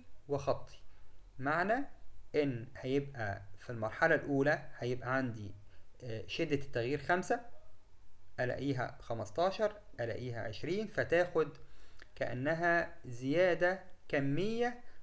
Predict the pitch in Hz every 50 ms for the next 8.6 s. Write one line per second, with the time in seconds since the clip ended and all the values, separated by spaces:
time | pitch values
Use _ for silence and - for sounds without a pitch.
0 | - - 127 143 160 156 - 180 - - - 151 139 147 160 160 160 160 165 165
1 | 151 - - - - - - - - - - - - - - - - - - -
2 | - - 143 - - - - - - - - - - - - - - - - -
3 | - - - - - - - - - - - - - - - - - - - -
4 | - - - - 135 139 139 147 127 - - 131 117 - 110 - - - - -
5 | - - - - - - - - - - 226 254 262 262 254 254 - 214 196 202
6 | 202 214 240 - 233 208 196 190 185 185 - - 220 226 214 185 196 196 - -
7 | 214 - 247 233 240 226 - - 190 185 202 208 202 196 170 170 175 190 202 202
8 | - - 175 165 160 - - 185 156 120 104 95